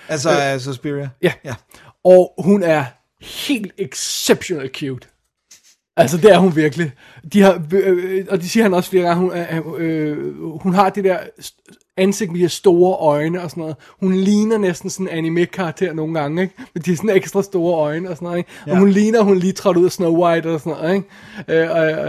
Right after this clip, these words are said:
Speaker 2: øh, som jo også er et obvious link i filmen, og, og hun, hun er virkelig smuk og sådan noget, og, og så synes jeg rent faktisk, hun spiller udmærket, så
Speaker 1: Ja.
Speaker 2: det er ikke fordi, at, at, at, at, at sådan, hun måske ikke helt troværdig som balletdanser, men ellers så går det nok.
Speaker 1: Nej.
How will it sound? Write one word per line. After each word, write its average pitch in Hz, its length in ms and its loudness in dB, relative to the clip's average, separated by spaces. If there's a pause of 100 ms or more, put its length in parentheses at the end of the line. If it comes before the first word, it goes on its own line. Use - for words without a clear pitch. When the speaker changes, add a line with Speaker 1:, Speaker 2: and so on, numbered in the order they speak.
(120)
Speaker 2:
øh, 151 180 -6
som 160 180 -4
jo 156 80 2
også 160 160 0
er 165 40 0
et 143 200 -6
obvious 170 440 -2
link 170 320 -4 (260)
i 190 100 -6
filmen, 170 400 -4
og, 165 180 -2 (800)
og 180 120 2
hun, 190 160 6
hun 190 160 6
er 185 40 6
virkelig 202 340 2
smuk 160 380 -2
og 165 60 -8
sådan 170 140 -8
noget, 147 140 -8
og, 151 320 0
og 160 120 -6
så 170 100 -6
synes 160 120 -4
jeg 175 80 4
rent 147 120 2
faktisk, 147 160 0
hun 151 80 -6
spiller 151 280 -2
udmærket, 147 560 -2
så - 100 -12
Speaker 1:
Ja. - 40 -10
Speaker 2:
det - 60 -4
er - 20 0
ikke 156 120 -6
fordi, 160 280 -10
at, 147 240 -6
at, 143 280 -10
at, 147 300 -10
at, 147 180 -8 (460)
at 143 180 -10
sådan, 151 260 -12
hun 165 160 -8
måske 170 340 -6
ikke 202 80 2
helt 208 120 -2
troværdig 202 300 4
som 202 100 -2
balletdanser, 226 580 2
men 196 180 -4
ellers 185 220 0
så 190 120 -8
går 160 140 2
det 156 120 -2
nok. - 220 -2
Speaker 1:
Nej. 127 100 -12